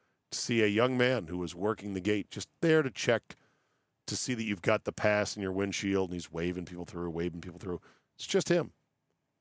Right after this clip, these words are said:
And a bunch of cars going by. This young man was wearing a flimsy, cotton, surgical-style mask.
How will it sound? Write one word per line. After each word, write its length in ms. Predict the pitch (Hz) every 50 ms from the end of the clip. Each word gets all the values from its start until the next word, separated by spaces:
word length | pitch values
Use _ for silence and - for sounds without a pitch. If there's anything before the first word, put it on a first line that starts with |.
| _ _ _ _ _ _ _ - -
And 240 | 104 107 104 101
a 40 | 101
bunch 240 | 85 110 127 131 -
of 60 | -
cars 320 | - 139 131 127 113 101 -
going 240 | 113 107 107 104
by. 300 | 101 98 98 90 76 - _ _ _ _ _ _ _ _ _ _ _ _ _ _ _ _ _ _ _ _ _
This 200 | - 104 - -
young 200 | 120 120 123 123
man 260 | 120 117 123 143 135
was 140 | 101 85 73
wearing 460 | 73 92 107 113 120 139 160 165 156 - _ _ _ _ _ _ _ _ _ _ _ _ _ _ _ _ -
a 40 |
flimsy, 600 | 78 - - 104 120 131 135 117 135 151 170 165 - _ _ _ _ _ _ _ _ _ _ _ _ _ _ -
cotton, 500 | - 113 117 123 - - 143 135 135 135 _ _ _ _ _ _ _ _ _ _ _ _ -
surgical-style 920 | - - - - 120 123 117 120 120 143 123 - - - 117 110 113 110
mask. 440 | 104 95 85 73 71 - - -